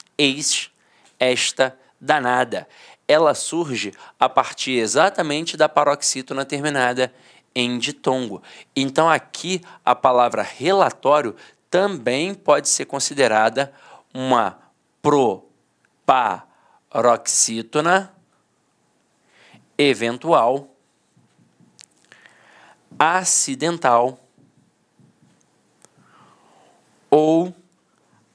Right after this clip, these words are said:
aparente. Sidney, por que você coloca todos estes nomes? Porque todos esses nomes já apareceram em provas.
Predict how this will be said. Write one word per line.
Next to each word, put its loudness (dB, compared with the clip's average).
aparente. -4
Sidney, -2
por -4
que -2
você 0
coloca 2
todos -2
estes 0
nomes? -2
Porque -2
todos -2
esses -2
nomes -2
já 4
apareceram -2
em -8
provas. 0